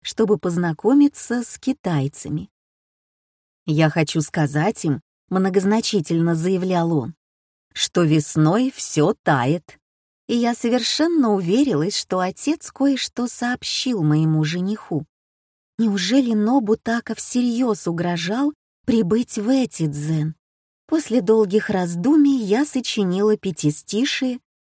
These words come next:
и отправила ему. Пусть и пришла весна,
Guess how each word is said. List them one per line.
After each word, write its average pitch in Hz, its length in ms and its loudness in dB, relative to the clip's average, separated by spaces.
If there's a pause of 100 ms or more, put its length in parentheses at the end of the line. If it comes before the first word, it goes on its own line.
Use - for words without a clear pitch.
(140)
и 277 120 4
отправила 196 640 0
ему. 185 400 -2 (840)
Пусть 226 300 0
и 240 60 0
пришла 240 500 0
весна, 180 520 -2